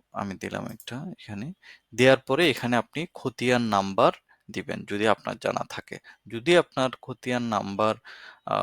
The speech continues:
খতিয়ান নং যদি জানা না থাকে তাহলে এক্ষেত্রে অধিকতর অনুসন্ধানে যদি আপনি ক্লিক করেন তাহলে মালিকের নাম অথবা দাগ নাম্বার এখানে যে কোনো একটা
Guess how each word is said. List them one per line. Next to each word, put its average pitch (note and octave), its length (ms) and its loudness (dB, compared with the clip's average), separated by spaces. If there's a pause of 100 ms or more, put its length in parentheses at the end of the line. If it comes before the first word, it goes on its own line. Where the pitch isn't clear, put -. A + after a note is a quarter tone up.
(400)
খতিয়ান G#2 360 -4
নং G2+ 260 -6
যদি G2+ 260 -8
জানা G2 260 0
না F#2+ 200 0
থাকে - 320 -12
তাহলে G2 340 -6
এক্ষেত্রে - 500 -10 (100)
অধিকতর C3 500 -6
অনুসন্ধানে A2 600 -4
যদি G#2 160 -2
আপনি G2 260 -6
ক্লিক F#2+ 280 -10
করেন C#3 260 -2
তাহলে G#2+ 240 -2
মালিকের G2 500 -2
নাম A#2+ 440 2 (600)
অথবা D3 560 2 (500)
দাগ G#2 260 4
নাম্বার F#2 360 -8 (420)
এখানে G2+ 680 -4
যে A2+ 140 -6
কোনো D3+ 220 -6
একটা C#3 220 -4